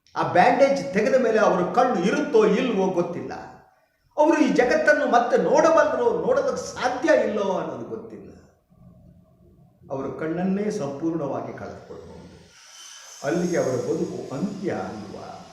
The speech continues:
ಈ ಬಗ್ಗೆ ಯಾಕೆ ಯೋಚನೆ ಮಾಡೋದು? ನಾನು ಈ ಹಿಂದೆ ಒಂದು ವಿಡಿಯೋ ಮಾಡಿ ಪಟಾಕಿಯನ್ನು ವಿರೋಧಿಸಿದ್ದೆ.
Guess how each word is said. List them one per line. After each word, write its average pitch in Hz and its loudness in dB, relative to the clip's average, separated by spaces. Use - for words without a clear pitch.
ಈ 320 8
ಬಗ್ಗೆ 311 2
ಯಾಕೆ 196 -2
ಯೋಚನೆ 165 -2
ಮಾಡೋದು? 190 -10
ನಾನು 247 0
ಈ - -2
ಹಿಂದೆ 240 0
ಒಂದು 170 0
ವಿಡಿಯೋ 196 -2
ಮಾಡಿ 156 -4
ಪಟಾಕಿಯನ್ನು 135 -8
ವಿರೋಧಿಸಿದ್ದೆ. 107 -14